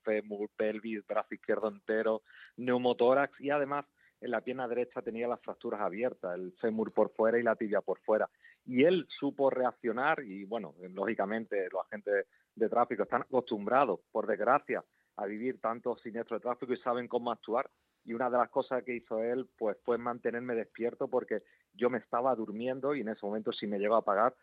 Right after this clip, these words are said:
pues, lógicamente mis constantes vitales hubiesen acabado y hubiese fallecido. Gracias a que él me mantuvo con vida y precisamente que el hospital de Vélez Málaga, donde yo tuve el siniestro de tráfico, estaba muy cerca, eh, esa rápida actuación de lo,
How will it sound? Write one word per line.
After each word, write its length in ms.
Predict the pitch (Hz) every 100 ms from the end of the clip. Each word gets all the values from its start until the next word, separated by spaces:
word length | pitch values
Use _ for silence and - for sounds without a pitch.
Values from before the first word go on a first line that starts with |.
| _ _
pues, 160 | 110 104
lógicamente 560 | 101 107 - 104 101
mis 140 | 107 107
constantes 400 | 107 - 101 98
vitales 320 | 92 101 101
hubiesen 520 | 95 95 95 95 95 - _ _
acabado 580 | - 107 110 107 127 139
y 100 | 139
hubiese 360 | 110 107 - 110
fallecido. 600 | - 98 95 - 120 98 _ _ _
Gracias 460 | 120 135 139 151 139
a 100 | 139
que 140 | 127
él 120 | 135
me 120 | 131
mantuvo 360 | 127 117 117 123
con 120 | 117
vida 280 | 123 139 101 _
y 140 | 113
precisamente 800 | 104 - - 101 98 107 131 101
que 80 | 92
el 80 | 92
hospital 440 | - 95 107 104
de 80 | 104
Vélez 260 | 95 92 85
Málaga, 300 | 120 127 98
donde 220 | 95 95
yo 100 | 95
tuve 160 | 101 101
el 60 | 98
siniestro 360 | - 98 104 92
de 60 |
tráfico, 440 | 87 113 113 107 92 _ _ _
estaba 340 | - 110 131 135
muy 380 | 127 135 147
cerca, 460 | 139 139 143 - 185 - _ _
eh, 460 | - 110 110 107 110
esa 140 | -
rápida 320 | 117 120 120 117
actuación 520 | - 110 - 131 113
de 140 | 107
lo, 500 | 98 98 92 95 -